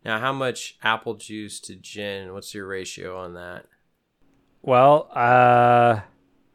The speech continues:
Speaker 2: uh, the view, the listeners won't be able to view, but here's my glass.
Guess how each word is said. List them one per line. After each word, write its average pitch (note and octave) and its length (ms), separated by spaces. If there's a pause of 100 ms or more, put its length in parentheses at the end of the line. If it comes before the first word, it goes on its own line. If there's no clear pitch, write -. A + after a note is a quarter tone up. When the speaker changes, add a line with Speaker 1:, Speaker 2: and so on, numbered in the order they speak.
(1300)
Speaker 2:
uh, C#3+ 200 (320)
the D3 420
view, C#3+ 340
the D3 320
listeners D3+ 960
won't C#3+ 280
be C#3+ 120
able B2+ 140
to A#2+ 80
view, B2+ 560
but B2+ 280 (520)
here's F3+ 240
my F3 120
glass. B2+ 640